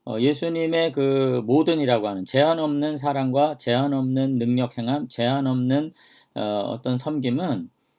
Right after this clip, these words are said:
그 예수님의 무한하신 사랑과 무한하신 섬김의 태도로 인해서 특별한 계층에 있었던 당시의 지도자들이죠. 뭐 바리새인들이나 제사장들이나 서기관들과 같은 자들이 도리어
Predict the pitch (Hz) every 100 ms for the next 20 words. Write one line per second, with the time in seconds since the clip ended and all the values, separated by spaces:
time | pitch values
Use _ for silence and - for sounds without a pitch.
0 | _ _ _ _ _ - 165 180 165 165
1 | - 139 143 175 170 170 135 139 175 175
2 | 165 170 160 170 170 156 151 123 139 156
3 | 151 147 139 160 151 147 135 143 135 143
4 | 131 120 110 101 170 - _ _ _ _
5 | 131 185 - 214 208 202 196 185 - 135
6 | - 151 127 - 98 95 85 95 _ 120
7 | 120 - 123 113 123 123 110 98 90 90
8 | 117 147 - _ _ _ _ _ 101 92
9 | 90 101 117 120 120 110 101 101 110 143
10 | 147 110 110 113 107 98 92 90 101 135
11 | 143 143 143 131 117 113 110 104 - 104
12 | 95 104 139 151 127 131 165